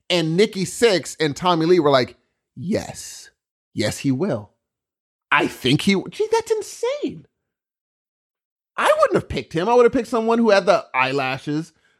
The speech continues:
the black suit, the this, all the things that already fit in our groove.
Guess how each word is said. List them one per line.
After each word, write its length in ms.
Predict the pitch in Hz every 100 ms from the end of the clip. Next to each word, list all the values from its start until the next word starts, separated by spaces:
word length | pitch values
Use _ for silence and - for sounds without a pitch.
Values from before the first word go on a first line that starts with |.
| -
the 140 | 160
black 540 | 127 135 139 131 -
suit, 440 | - 151 139 139 - _ _
the 180 | 117 165
this, 420 | 131 151 156 156 - -
all 320 | 196 254 285
the 100 | 277
things 260 | 262 262 220
that 200 | 214 -
already 400 | 202 220 220 208
fit 280 | - 208 190
in 80 |
our 120 | 180 165
groove. 420 | 151 196 131 104